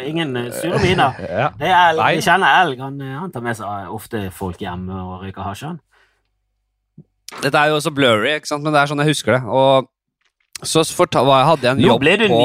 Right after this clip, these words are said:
Speaker 1: nye oppslag, Henrik, med Henrik Flatseth bruker narkotika med vokalisten i Dance
Speaker 2: <laughs>
Speaker 1: Angels.
Speaker 2: Ja, prøv dere. Herregud, hvis dere kan prøve dere.
Speaker 1: Samme
Speaker 2: Men han er jo
Speaker 1: journalist,
Speaker 2: ikke akkurat det.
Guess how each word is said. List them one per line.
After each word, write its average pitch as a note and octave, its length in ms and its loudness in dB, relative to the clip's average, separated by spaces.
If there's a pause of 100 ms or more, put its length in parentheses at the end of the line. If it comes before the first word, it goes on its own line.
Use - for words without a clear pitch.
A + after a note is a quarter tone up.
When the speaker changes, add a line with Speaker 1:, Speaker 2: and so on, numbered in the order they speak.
Speaker 1:
nye F3+ 320 0
oppslag, C3 600 -2
Henrik, F2+ 480 -8
med G#2+ 800 -2
Henrik B2 340 -2
Flatseth C3+ 540 0
bruker A#2+ 260 -8
narkotika B2 720 -6
med E3+ 140 -8
vokalisten A2+ 640 -8
i G#2 80 -8
Dance - 680 -2
Speaker 2:
<laughs> C#3+ 120 -2
Speaker 1:
Angels. - 500 -6 (480)
Speaker 2:
Ja, - 320 -2 (100)
prøv A#2+ 340 2
dere. C3 140 -2 (160)
Herregud, C3 920 0
hvis G2 160 -4
dere A2+ 120 0
kan A#2 100 0
prøve G2 220 2
dere. G2 100 -4
Speaker 1:
Samme F#3+ 380 0
Speaker 2:
Men - 80 4
han - 20 6
er D3 60 6
jo D#3 60 2
Speaker 1:
journalist, C#3+ 200 2
Speaker 2:
ikke D3 140 2
akkurat C#3 240 0
det. D3 80 0